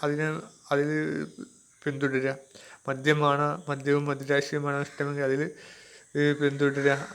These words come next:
ആ, അതിനെ സ്നേഹിക്കുക, അള്ളാഹുവിനെ സ്നേഹിക്കാതിരിക്കുക. ഇതൊക്കെ നൽകിയത് അള്ളാഹുവാണ്. മനസ്സിലായില്ലേ?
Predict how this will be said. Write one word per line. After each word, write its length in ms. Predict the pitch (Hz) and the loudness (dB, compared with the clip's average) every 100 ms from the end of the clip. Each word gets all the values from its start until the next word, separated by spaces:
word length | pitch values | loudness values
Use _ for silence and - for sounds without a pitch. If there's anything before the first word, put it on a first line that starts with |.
| - 151 | -6 -2
ആ, 60 | 147 180 | -2 -2
അതിനെ 300 | 160 143 151 | -4 0 0
സ്നേഹിക്കുക, 680 | 151 147 143 147 - 143 139 - - | 0 -4 -4 -4 -4 -6 -6 -14 -10
അള്ളാഹുവിനെ 400 | 147 143 139 147 | -6 -4 -4 -4
സ്നേഹിക്കാതിരിക്കുക. 920 | 143 - 143 143 - 139 143 139 - 143 | -6 -4 -6 -6 -2 -2 -2 -8 -6 -6
ഇതൊക്കെ 300 | 135 - - | -6 0 0
നൽകിയത് 460 | 147 127 147 170 | 0 -2 0 0
അള്ളാഹുവാണ്. 440 | 160 165 175 165 165 | 2 0 2 0 -2
മനസ്സിലായില്ലേ? 760 | 170 - _ - - 135 - | -8 -16 _ -6 -6 -6 -10